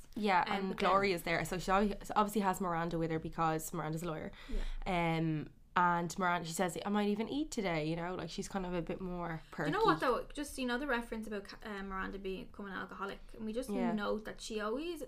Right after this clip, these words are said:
Speaker 2: is on her shit. Like, she's not, like, you know, drunk all the
Speaker 1: No,
Speaker 2: time. Or
Speaker 1: no,
Speaker 2: she's
Speaker 1: not
Speaker 2: not.
Speaker 1: yet.
Speaker 2: But yeah, but she still to be, is handling her life quite well. Like, she's professional and she shows up and she looks
Speaker 1: But
Speaker 2: well
Speaker 1: I think
Speaker 2: and
Speaker 1: there's obviously stages, which I, I think it's a, I think it's a believable storyline, and I think it's actually an important storyline because there is a,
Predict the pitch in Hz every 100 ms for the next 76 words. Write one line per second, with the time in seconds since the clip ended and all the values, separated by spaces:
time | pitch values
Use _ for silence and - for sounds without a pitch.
0 | - - - 233 - 208 208 202 - 196
1 | - - - 233 220 196 - 311 285 -
2 | - 226 202 196 196 190 - - - -
3 | - - 202 196 202 202 - 180 180 185
4 | - 143 160 151 - - - - 247 269
5 | 262 226 - 254 - 381 403 - 277 247
6 | - - 226 220 214 220 214 214 202 196
7 | 208 - 214 - 202 - - 247 220 -
8 | 240 226 226 233 214 214 226 - 220 226
9 | 214 208 - 208 202 208 208 220 202 196
10 | 196 190 185 190 185 190 - 170 175 185
11 | 175 165 196 185 208 220 269 220 - 180
12 | - 196 202 208 220 233 190 170 170 170
13 | 165 165 165 170 165 160 160 160 180 190
14 | 170 160 180 202 185 - - 190 175 170
15 | 175 165 160 175 165 160 165 - 180 -
16 | 180 180 175